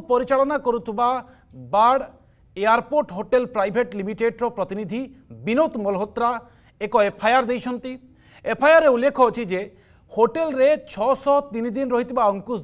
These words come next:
ଦତ୍ତ ନାମକ ଉକ୍ତ ବ୍ୟକ୍ତି ଜଣକ ବିଲ୍ ବାବଦକୁ ଅଠାବନ ଲକ୍ଷ ଟଙ୍କା ନ ଦେଇ ପଳାଇଛନ୍ତି। ହୋଟେଲର ଫ୍ରଣ୍ଟ ଅଫିସ ଡିପାର୍ଟମେଣ୍ଟର ମୁଖ୍ୟ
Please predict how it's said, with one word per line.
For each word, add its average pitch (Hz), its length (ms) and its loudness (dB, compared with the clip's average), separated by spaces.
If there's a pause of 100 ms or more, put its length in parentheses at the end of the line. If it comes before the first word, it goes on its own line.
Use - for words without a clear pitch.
ଦତ୍ତ 247 260 -2
ନାମକ 233 300 -6 (100)
ଉକ୍ତ - 160 -10 (160)
ବ୍ୟକ୍ତି 180 300 -6 (100)
ଜଣକ 233 240 -6 (600)
ବିଲ୍ 311 280 0
ବାବଦକୁ 220 360 -2 (100)
ଅଠାବନ 214 420 -2
ଲକ୍ଷ 208 200 -8 (180)
ଟଙ୍କା 190 280 -8 (140)
ନ 165 40 -10 (120)
ଦେଇ 247 160 -2 (320)
ପଳାଇଛନ୍ତି। 156 580 -2 (560)
ହୋଟେଲର 311 400 0 (140)
ଫ୍ରଣ୍ଟ 262 280 0 (100)
ଅଫିସ 262 280 -6
ଡିପାର୍ଟମେଣ୍ଟର 220 680 -4 (120)
ମୁଖ୍ୟ 190 260 -6